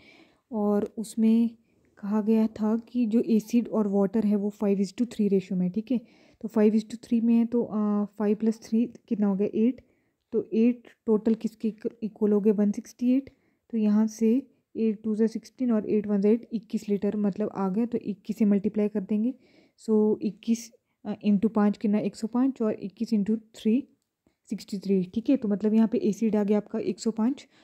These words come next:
और वाटर आ गया आपका सिक्सटी थ्री लीटर। फिर यहाँ पे आपको बोला था कि जो एसिड है उसमें पन्द्रह लीटर ऐड किया जा रहा है and जो वाटर है उसमें सत्रह लीटर वाटर और ऐड किया जा रहा है। And then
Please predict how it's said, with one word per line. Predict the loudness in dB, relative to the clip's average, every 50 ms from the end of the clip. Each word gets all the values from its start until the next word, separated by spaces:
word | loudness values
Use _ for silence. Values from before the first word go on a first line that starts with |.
| _ _ _ _ _ _
और | -4 -2 0 2 2 2 2
वाटर | 2 2 2 4 2 2 2
आ | 2 2
गया | 2 0 -2
आपका | -2 -2 -4 -2
सिक्सटी | -2 -4 -6 -4 -6 -8 -8
थ्री | -4 0 0 2
लीटर। | 2 2 0 -2 -2 -4 -4 -6 -6 _
फिर | -4 0
यहाँ | 2 4 4 4 4 4 4
पे | 2
आपको | 2 0 0 -4 -4 -2
बोला | -2 0 0 0 -2
था | -4 -6 -6 -8 -8 -10 -12 _ _ _ _ _ _ _ _ _ _
कि | -6 -6
जो | -2 2 4 4 6 6 4 2 0 -4 _ _ _ _ _ _ 0
एसिड | 0 0 2 4 4 4 4 4
है | 2 0 0 0 0
उसमें | -2 -4 -6 -6 -2 -2 -2 0
पन्द्रह | 0 0 0 2 2 2 4
लीटर | 4 4 2 2 2 0 0 -2 -6
ऐड | -4 -2 -2 -2 -2 -2
किया | -4 -2 -2 0
जा | 0 0
रहा | 0 0
है | -2 -4 -6 -10 _ _ _ _ _ _ -6 -2
and | 0 2 2 2 4 4
जो | 2 2
वाटर | 4 2 2 2 0 0 0
है | 2
उसमें | 0 0 0 0 -2 -2
सत्रह | -2 -4 -4 -2 -2 0
लीटर | 0 2 0 0 0 -2 -2 -4 -4
वाटर | -2 0 0 0 0 -2 -4 -4 -6 _ _ _ -4
और | -2 0 2 2
ऐड | 2 2 0
किया | 0 0 0 0
जा | 2 0 0
रहा | 0 0 -2
है। | -4 -6 _ _ _ _ _ _ _ -6 -2
And | 0 0 2 4 4
then | 4 4 4 2